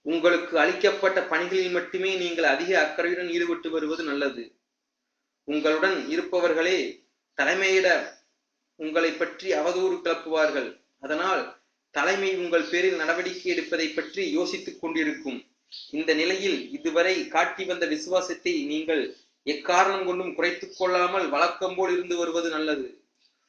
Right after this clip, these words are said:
உங்கள் மீது தவறில்லை என தெரிய வந்தும் தலைமை உங்களுக்கு பொறுப்பான பதவிகளையும் பொருளாதார உதவிகளையும் வழங்க முன்வரக்கூடிய நேரத்தில் நீங்கள் வெளியேறுவதோ வேறு முகாமுக்கு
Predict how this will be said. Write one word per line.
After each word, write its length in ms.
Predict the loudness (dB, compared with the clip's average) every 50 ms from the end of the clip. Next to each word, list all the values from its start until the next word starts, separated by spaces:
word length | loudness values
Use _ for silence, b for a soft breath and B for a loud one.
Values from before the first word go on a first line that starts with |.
| _ _ _
உங்கள் 280 | -4 0 2 2 2
மீது 300 | 2 2 2 2 2 2 4
தவறில்லை 460 | 4 4 4 4 4 4 4 4 4
என 140 | 2 2 0
தெரிய 420 | -2 -4 -4 0 0 0 0 0
வந்தும் 360 | -2 -2 -2 0 -2 -2 0
தலைமை 420 | 2 2 2 2 2 0 -2 -2 -2
உங்களுக்கு 460 | -2 -2 -2 -2 -2 -4 -8 -8 -6
பொறுப்பான 520 | -4 -4 -4 -4 -4 -4 -2 -2 -2 -4
பதவிகளையும் 540 | -4 -2 -2 -2 -2 -2 -2 -4 -4 -4 -6
பொருளாதார 500 | -6 -4 0 2 2 2 4 2 2 0
உதவிகளையும் 540 | 0 0 -2 -2 -4 -4 -4 -4 -6 -4 -4
வழங்க 320 | -2 -2 -2 -2 -4 -4
முன்வரக்கூடிய 1600 | -4 -4 -6 -4 -4 -6 -6 -6 -10 -16 _ _ _ _ _ _ _ _ _ _ _ _ _ _ -12 -8 -4 -2 -2 0 0
நேரத்தில் 520 | 0 2 2 2 0 0 2 2 2 2 0
நீங்கள் 340 | -2 -4 -2 0 0 0 2
வெளியேறுவதோ 920 | 2 0 2 2 2 2 2 2 2 2 2 2 2 2 -2 -4 -8 -10 _
வேறு 260 | -4 -2 -2 -2 -2
முகாமுக்கு 520 | -4 -2 -2 -2 -2 -2 -4 -4 -4 -6